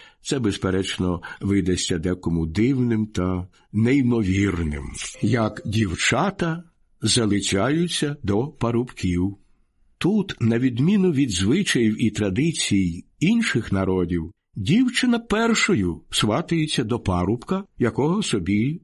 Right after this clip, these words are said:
сподобала. Їхній традиційний та незламний забобон майже завжди дівчині в цьому допомагає. Та й вона більш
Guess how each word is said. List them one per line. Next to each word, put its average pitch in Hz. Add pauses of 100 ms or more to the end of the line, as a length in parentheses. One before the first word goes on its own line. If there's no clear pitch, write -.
(200)
сподобала. 90 (380)
Їхній 202
традиційний 160
та 110
незламний 127
забобон 113 (240)
майже 139
завжди 147 (320)
дівчині 123
в 92
цьому 147
допомагає. 90 (400)
Та 180
й 247
вона 226 (320)
більш 113